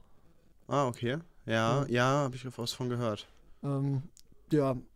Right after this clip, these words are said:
Speaker 2: also ist halt ein neuer Pixar-Film, ist erstmal interessant. Was vielleicht nicht so, ähm, für ihn spricht, ist der Regisseur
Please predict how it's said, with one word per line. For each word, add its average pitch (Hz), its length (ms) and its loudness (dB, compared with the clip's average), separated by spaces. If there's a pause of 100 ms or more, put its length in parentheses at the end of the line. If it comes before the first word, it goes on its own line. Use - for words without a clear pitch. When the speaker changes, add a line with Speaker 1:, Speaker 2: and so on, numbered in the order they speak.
(220)
Speaker 2:
also 139 400 -2
ist 143 160 -4
halt 139 140 0
ein - 20 -2
neuer 139 160 2
Pixar-Film, 185 640 2
ist 147 100 -8
erstmal 139 240 0
interessant. 160 580 0
Was 147 360 -2
vielleicht - 500 -2
nicht 143 360 -2
so, 147 800 2 (140)
ähm, 139 640 -4
für - 180 -10
ihn 135 100 -6
spricht, - 280 -10
ist - 200 -10
der 131 140 -6
Regisseur 147 540 -4